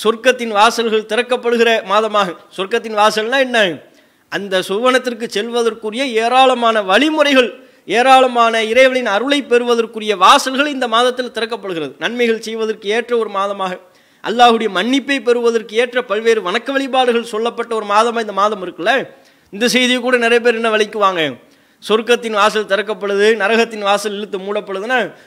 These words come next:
ரமலான்ல யாரெல்லாம் மூத்தா போயிட்டாங்களோ அவங்களாம் நேரடியா சொர்க்கத்துக்கு போயிருவாங்க. ஏங்க அப்படி சொல்றீங்க? அதான் நரகத்தின் வாசல்ல எல்லாம் இழுத்து மூடிட்டான்ல,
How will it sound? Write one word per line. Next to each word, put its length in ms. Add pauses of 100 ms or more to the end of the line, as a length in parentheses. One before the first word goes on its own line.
(100)
ரமலான்ல 480
யாரெல்லாம் 420
மூத்தா 260
போயிட்டாங்களோ 600 (160)
அவங்களாம் 340
நேரடியா 280
சொர்க்கத்துக்கு 440
போயிருவாங்க. 540 (280)
ஏங்க 220
அப்படி 300
சொல்றீங்க? 540 (120)
அதான் 140
நரகத்தின் 400
வாசல்ல 480
எல்லாம் 180
இழுத்து 240
மூடிட்டான்ல, 680